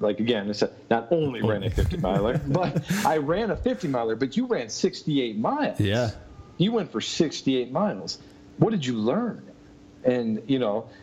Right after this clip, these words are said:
Speaker 1: and one of the things, and I'll show you on the podcast
Speaker 2: Yeah.
Speaker 1: here. This is, this is one of my, this is one of my mottos right here. This says, uh, and it might be backwards, but this says, "Success is only,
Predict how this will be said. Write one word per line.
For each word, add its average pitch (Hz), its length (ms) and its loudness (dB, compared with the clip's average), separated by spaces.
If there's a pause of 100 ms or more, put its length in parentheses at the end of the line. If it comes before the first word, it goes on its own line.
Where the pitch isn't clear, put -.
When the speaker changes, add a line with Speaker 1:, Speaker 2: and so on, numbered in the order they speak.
(100)
Speaker 1:
and 131 220 4
one 185 140 2
of 170 80 2
the 147 120 0
things, 135 420 0
and 123 100 -2
I'll 104 260 -2
show 156 220 4
you 135 180 2
on 113 140 -6
the 101 60 -4
podcast 123 680 0
Speaker 2:
Yeah. 127 180 4
Speaker 1:
here. 113 160 0 (280)
This - 220 2
is, 139 40 -2
this 156 200 2
is 139 60 4
one 147 120 2
of 139 60 2
my, 123 240 0 (160)
this 110 180 0
is 139 80 0
one 151 120 2
of 127 80 2
my 117 80 0
mottos 123 580 0
right 107 180 2
here. 107 300 0 (800)
This 175 200 4
says, 131 420 0
uh, 104 360 2
and 135 160 4
it 120 120 0
might 139 200 0
be 113 80 -2
backwards, 120 540 0
but 120 140 -2
this 160 160 0
says, 127 200 0
"Success - 600 0
is 123 160 0
only, 139 720 0